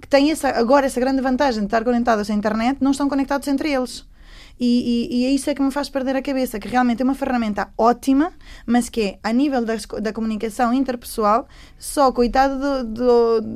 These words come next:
da avózinha ou do avózinho, que como não tem telemóvel, não tem quem fale com ele, porque o resto, se calhar, estão todos num grupo de WhatsApp a falar entre eles, mas não a falar cara a cara.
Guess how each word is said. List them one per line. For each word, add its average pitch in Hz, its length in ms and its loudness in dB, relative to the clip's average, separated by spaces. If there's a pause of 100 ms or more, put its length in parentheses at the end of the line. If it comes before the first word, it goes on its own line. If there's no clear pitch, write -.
(240)
da 214 180 2
avózinha 294 640 0 (420)
ou 233 120 2
do 247 100 6
avózinho, 247 540 4
que 196 80 -6
como 202 180 0
não 220 100 0
tem 247 180 0
telemóvel, 277 640 4
não 320 180 -2
tem 311 140 -2
quem 311 140 -2
fale 311 200 -2
com 359 100 0
ele, 320 180 2
porque 202 200 0
o - 20 6
resto, 240 460 0
se - 200 -8
calhar, 190 200 0
estão 247 180 0
todos 254 220 -4
num 214 120 0
grupo 214 220 -2
de 190 80 0
WhatsApp 196 480 0 (300)
a 247 100 -4
falar 247 260 4
entre 254 200 2
eles, 269 160 0
mas 277 140 2
não 277 80 4
a 277 40 2
falar 262 240 2
cara 262 200 2
a 262 40 -2
cara. 160 320 -4